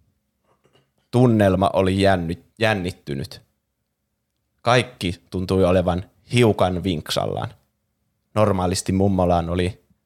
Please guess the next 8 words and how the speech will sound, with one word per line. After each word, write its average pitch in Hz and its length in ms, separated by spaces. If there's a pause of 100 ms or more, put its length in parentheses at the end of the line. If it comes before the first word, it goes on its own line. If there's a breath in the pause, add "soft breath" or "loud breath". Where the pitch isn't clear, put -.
(160)
mukava 95 460
saapua, 87 520 (1000)
ja - 60
siellä 90 320
vallitsi 90 440
lämmin, 92 460 (280)
kotoisa 90 540
tunnelma, 82 560